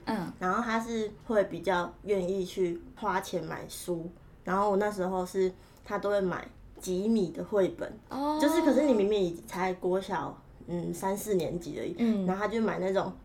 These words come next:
Speaker 2: 我的错都是大人的错那种绘本的书，
Speaker 1: <laughs>
Speaker 2: 然后你还看得很有，很有趣这样。
Speaker 1: 嗯。
Speaker 2: 那如果是另一个阅读的话，就会是国小的，呃，阅读箱，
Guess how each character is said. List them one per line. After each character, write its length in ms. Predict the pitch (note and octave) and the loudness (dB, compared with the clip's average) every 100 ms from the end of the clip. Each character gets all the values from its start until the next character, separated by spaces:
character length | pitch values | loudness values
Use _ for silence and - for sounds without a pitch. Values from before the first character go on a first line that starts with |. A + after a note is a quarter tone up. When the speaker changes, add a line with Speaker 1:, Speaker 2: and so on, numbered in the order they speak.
| - - | -20 -4
Speaker 2:
我 140 | F3+ | 0
的 140 | F3+ F3 | 2 2
错 240 | - A#3 | 4 4
都 140 | G3+ G#3+ | 4 2
是 140 | G#3 | -2
大 260 | G3+ F#3 D#3+ | -2 -2 -2
人 180 | D3+ | -6
的 100 | F3+ E3+ | -6 -8
错 220 | - F3+ | -8 -6
那 220 | B3+ E4 - | 4 6 8
种 100 | B4 G#4 | 6 8
绘 160 | C4+ - | 10 8
本 140 | - | 4
的 100 | F3 | 0
书， 280 | - F#3+ F#3+ - | -2 -4 -6 -8
Speaker 1:
<laughs> 80 | - | -8
Speaker 2:
然 120 | G3+ G#3+ | 2 4
后 80 | |
你 60 | A#3 | 4
还 180 | G#3+ F#3+ - | 4 -2 -4
看 200 | - A#3+ | 0 2
得 100 | F#3+ | 2
很 180 | F#3 F3+ | 2 2
有， 240 | F#3+ D#3+ F3 - - | 4 2 -2 -14 -2
很 160 | G#3 | 6
有 180 | A#3 F#3+ | 8 8
趣 220 | - F#3 | 4 -2
这 140 | E3+ F3 | 0 0
样。 80 | B3+ | 0
Speaker 1:
嗯。 260 | B3 A#3 | 0 2
Speaker 2:
那 140 | B3+ B3 | 6 8
如 80 | B3 | 8
果 180 | G3+ | 4
是 280 | F3+ A3 A3+ A3+ - - | 0 -4 -4 -6 -12 0
另 240 | B3 A#3 A3+ | 4 4 6
一 40 | |
个 80 | G#3 | 4
阅 240 | F#3+ A3 | 4 2
读 220 | F3+ B2+ | 2 -2
的 120 | - F3 | -4 -4
话， 180 | G3 F3 | -2 0
就 140 | F3+ | 2
会 120 | F3+ | 0
是 380 | F3+ F#3+ F3 E3+ - - - - - - | 0 0 0 0 -8 -20 -20 -20 -20 0
国 260 | F#3 F#3 | 4 4
小 300 | G3 G#3 D3 | 2 0 0
的， 480 | - C3+ D2+ - - - - | 0 -2 -2 -4 -10 -16 -6
呃， 180 | F3+ F3 | -2 0
阅 200 | A3 G#3 | 4 4
读 200 | F#3+ D#3+ E3 | 2 -4 -6
箱， 360 | - D#3 D#3+ | -6 -6 -8